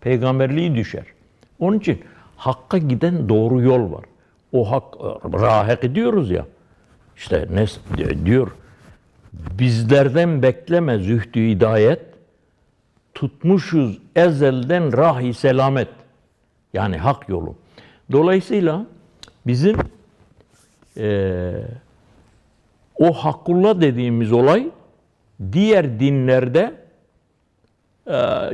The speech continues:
kilise şu an, e, kilise gönüllü diyor, kiliseye katkın olur mu?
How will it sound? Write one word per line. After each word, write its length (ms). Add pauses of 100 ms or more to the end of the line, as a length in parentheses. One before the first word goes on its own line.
kilise 420
şu 180
an, 240
e, 480
kilise 680
gönüllü 720
diyor, 440
kiliseye 500
katkın 340
olur 280
mu? 200